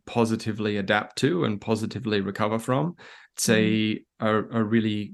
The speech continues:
Speaker 1: common thing to take into account when we look at strength and conditioning training, but it's not something that, you know, those of us in the, the general public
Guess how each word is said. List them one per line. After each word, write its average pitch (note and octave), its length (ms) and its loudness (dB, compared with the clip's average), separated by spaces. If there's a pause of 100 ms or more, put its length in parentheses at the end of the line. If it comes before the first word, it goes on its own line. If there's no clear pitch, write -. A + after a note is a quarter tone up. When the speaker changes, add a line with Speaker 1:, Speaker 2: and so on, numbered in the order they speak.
(100)
Speaker 1:
common A2 320 0
thing A2 320 0
to G#2 100 -10
take A2 320 -4
into A2+ 340 2
account G#2+ 380 -2
when A2+ 140 2
we A2 80 0
look A2 200 -4
at G2+ 100 -6
strength A2 340 -4
and G#2+ 120 -4
conditioning A2 560 -2
training, D3 460 -2 (480)
but A#2 100 4
it's A2 200 2
not A#2+ 340 6
something A2+ 640 4
that, G#2+ 340 2 (640)
you A#2 120 2
know, A2 160 6
those A2+ 280 8
of A2 100 2
us A2+ 200 2
in A2 100 4
the, G#2+ 100 0
the A#2 200 2
general A2+ 340 4
public A2+ 540 2